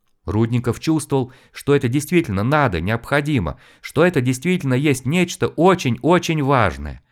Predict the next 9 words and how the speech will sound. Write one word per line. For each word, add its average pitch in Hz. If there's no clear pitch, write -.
что 156
выплёскиваемая 123
сейчас 127
мужчинами 127
и 123
женщинами 110
огромная 123
сексуальная 123
энергия 139